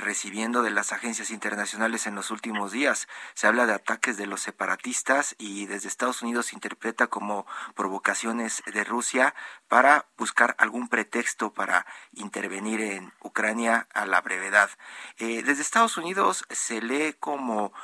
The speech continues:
un tema como primordial. Los noticiarios están todo el tiempo hablando de Ucrania, Ucrania, Ucrania. Pero,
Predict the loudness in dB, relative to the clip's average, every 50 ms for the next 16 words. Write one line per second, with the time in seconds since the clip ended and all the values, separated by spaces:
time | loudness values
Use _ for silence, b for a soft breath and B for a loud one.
0 | B B B B -6 -4 -2 0 0 0 2 2 2 4 4 2 2 0 -4 -6
1 | -4 -4 -2 -2 0 0 0 0 0 -2 -2 -4 -4 -6 -10 -12 _ b b b
2 | b b -4 -2 -2 -2 -2 -2 -4 0 2 4 4 4 4 2 0 -2 -2 -6
3 | -8 -8 -8 -10 -10 -12 -12 -12 -10 -10 -8 -6 -4 -2 0 0 0 0 -2 -2
4 | -4 -6 -6 -2 -2 -2 -2 0 0 -2 -2 -2 -2 -4 -8 -6 0 4 4 4
5 | 4 4 0 0 0 -2 -4 -4 -4 -4 -6 -8 -8 B B B B B -8 -4
6 | 0 0 2 2 0 2 2 2 2 2 4 4 4 4 2 0 -2 0 2 2
7 | 4 2 2 0 -2 -4 -4 B B B B B B B -2 0 2 4 4 4
8 | 2